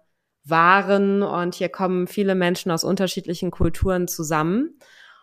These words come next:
Und das liebe ich hier sehr, diesen Schmelztiegel. Ich habe hier viele internationale Freunde. Ich habe Freunde, die sind in Brasilien in einer Favela aufgewachsen oder in Angola,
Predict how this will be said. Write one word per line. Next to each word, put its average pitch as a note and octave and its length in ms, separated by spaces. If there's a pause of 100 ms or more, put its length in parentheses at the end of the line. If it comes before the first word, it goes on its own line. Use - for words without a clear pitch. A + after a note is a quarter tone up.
(320)
Und F3 220
das F#3 160
liebe G#3 200
ich G#3 120
hier F3+ 200
sehr, F3 360
diesen F#3+ 480
Schmelztiegel. G#3+ 920
Ich G3+ 180
habe F#3 160
hier F3+ 100
viele G3 360
internationale F#3 840
Freunde. F#3 520
Ich F3+ 180
habe F3 120
Freunde, F3 400
die E3+ 120
sind F3+ 200
in F3 140
Brasilien F3 560
in E3+ 140
einer E3+ 100
Favela F#3 540
aufgewachsen F3 920
oder E3 300
in E3+ 200
Angola, F#3 760